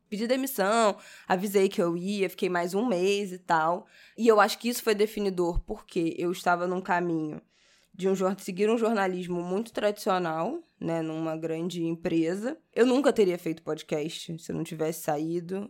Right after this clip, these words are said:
Eu nunca conseguiria ter dado essa virada de crescer nas redes naquele momento, que era mais fácil crescer, hoje em dia tá bem mais difícil. Não teria começado o Ango de Grilo quatro anos atrás, não teria entrado nesse universo de podcast naquele momento, em dois mil e dezenove, antes do boom,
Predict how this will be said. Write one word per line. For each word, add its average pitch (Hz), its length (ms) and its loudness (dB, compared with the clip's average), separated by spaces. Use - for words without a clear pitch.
Eu 175 80 2
nunca 254 240 6
conseguiria 208 480 2
ter 202 180 0
dado 185 320 6
essa 226 160 0
virada 170 460 -2
de 165 120 -14
crescer 170 420 -4
nas 170 180 -4
redes 165 220 -4
naquele 165 320 -4
momento, 165 420 -4
que 196 100 -2
era 202 140 4
mais 190 220 0
fácil 180 360 4
crescer, 180 360 -6
hoje 185 180 0
em 170 60 -2
dia 175 120 -4
tá 185 120 -6
bem 170 280 2
mais 202 240 2
difícil. 180 640 -10
Não 240 200 2
teria 277 340 4
começado 214 540 4
o 180 80 0
Ango 180 200 0
de 180 140 -2
Grilo 170 300 -2
quatro 170 340 -2
anos 175 180 0
atrás, 160 480 0
não 175 120 -4
teria 175 320 -4
entrado 180 400 2
nesse 175 240 -2
universo 170 400 -4
de 170 80 -8
podcast 165 680 -6
naquele 170 400 -2
momento, 170 520 -4
em 165 40 0
dois 165 160 -4
mil 170 120 -2
e - 20 -4
dezenove, 160 640 -2
antes 233 540 4
do 196 140 -2
boom, 226 500 4